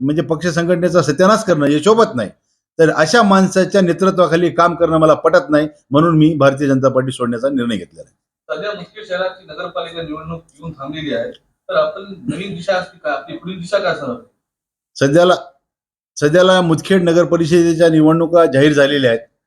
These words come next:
Speaker 1: आणि उद-, आज दहा तारखेपासून फॉर्म भरण्याला सुरुवात पण झालेली आहे. तर माझं मत असं आहे की मुदखेडमध्ये मी भारतीय जनता पार्टी सोडून अपक्ष निवडणूक लढवणार, शंभर टक्के लढवणार आणि लढवणार आणि जिंकणार,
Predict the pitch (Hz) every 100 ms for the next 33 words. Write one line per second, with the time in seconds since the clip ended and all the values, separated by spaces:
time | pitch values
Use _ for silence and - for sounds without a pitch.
0 | _ _ _ _ - 139 165 165 156 151
1 | 147 156 165 156 139 139 156 160 156 160
2 | 156 170 165 - 156 156 156 160 160 160
3 | 147 147 180 185 - 160 147 139 113 101
4 | - _ _ _ _ 143 135 143 160 165
5 | 170 190 196 175 185 147 160 180 156 139
6 | - - _ _ - 147 151 151 - 196
7 | 185 175 160 170 175 - _ _ _ _
8 | _ _ _ _ _ _ 147 190 175 -
9 | - _ _ _ _ _ 131 156 165 196
10 | 180 180 180 170 165 170 160 165 170 147
11 | 156 208 202 185 175 175 170 160 160 160
12 | 165 175 - - 185 214 214 202 196 165
13 | 135 110 - _ 147 180 160 156 185 196
14 | 196 202 202 175 196 165 131